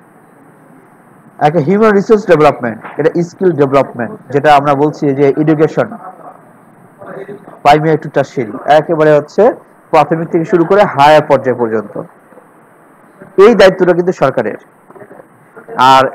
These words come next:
ট্রেন স্টাফ তৈরি করার দায়িত্ব হচ্ছে আবার বেসরকারি সেক্টরকে দেওয়া হয়েছে।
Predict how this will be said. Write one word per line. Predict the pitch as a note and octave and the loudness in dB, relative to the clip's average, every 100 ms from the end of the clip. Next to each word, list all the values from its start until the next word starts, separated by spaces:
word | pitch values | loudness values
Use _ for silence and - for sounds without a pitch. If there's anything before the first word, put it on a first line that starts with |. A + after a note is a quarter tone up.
| - - - - | -10 -20 -20 0
ট্রেন | G#3 A3+ A#3+ A#3 A#3 G3+ - - F3 | 4 6 4 -2 -8 -14 -20 -8 -8
স্টাফ | - - G#3+ A#3 - | -4 0 0 0 0
তৈরি | G#3+ F#3+ | 0 2
করার | F3 | 2
দায়িত্ব | D#3+ D3+ D3+ D3 | 4 2 0 -4
হচ্ছে | C3+ - F#3 E4+ - _ _ _ _ - | -4 -4 -4 -4 -12 _ _ _ _ -2
আবার | C#3 B2+ | 0 0
বেসরকারি | C3 - C3+ A#2+ | -2 -4 -4 -6
সেক্টরকে | - G#2 A#2 G#2+ | -10 -12 -12 -10
দেওয়া | G2+ G#2 | -10 -12
হয়েছে। | G2+ - | -16 -20